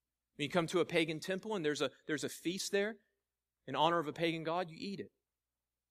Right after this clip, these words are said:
Paul wants the Corinthians to know that in terms of similarities, that's essentially where the similarities end. Because everything else is radically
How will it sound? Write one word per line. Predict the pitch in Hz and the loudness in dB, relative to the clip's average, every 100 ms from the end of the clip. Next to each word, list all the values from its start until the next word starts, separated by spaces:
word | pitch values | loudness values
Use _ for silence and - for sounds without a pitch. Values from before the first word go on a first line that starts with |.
| _ _ _ _ _ - | _ _ _ _ _ -8
Paul | - 190 214 | 4 6 6
wants | 196 - | 2 -2
the | 165 | -6
Corinthians | - 156 151 151 139 | -6 -6 -4 -6 -6
to | 147 | -6
know | 135 131 117 - _ _ | -2 0 0 -4 _ _
that | 127 123 _ - | -4 -4 _ -6
in | 143 | -6
terms | - - 185 202 170 | -6 -8 -6 -4 -2
of | |
similarities, | - 185 170 143 151 175 185 175 - _ _ | -2 -2 -2 0 0 -2 -6 -8 -10 _ _
that's | 170 175 | -6 -4
essentially | 135 - - - 180 185 - 117 95 92 _ _ _ _ _ _ _ _ _ _ _ _ _ _ _ _ - | -4 -2 -4 -4 -4 -6 -8 -6 -8 -12 _ _ _ _ _ _ _ _ _ _ _ _ _ _ _ _ -4
where | 139 | -2
the | |
similarities | 131 - 143 131 120 113 101 - | 0 -2 -2 -2 -2 -2 -4 -10
end. | 113 95 90 _ _ _ _ _ _ _ _ _ _ _ _ _ _ | -10 -10 -12 _ _ _ _ _ _ _ _ _ _ _ _ _ _
Because | 147 151 131 - | -2 0 0 2
everything | 165 185 202 - 175 151 | 2 2 -2 -2 -2 0
else | 127 113 - - _ | 0 -2 -6 -8 _
is | - 131 131 | -8 -8 -8
radically | 127 131 143 147 143 - 113 101 | -8 0 4 4 2 -4 -8 -8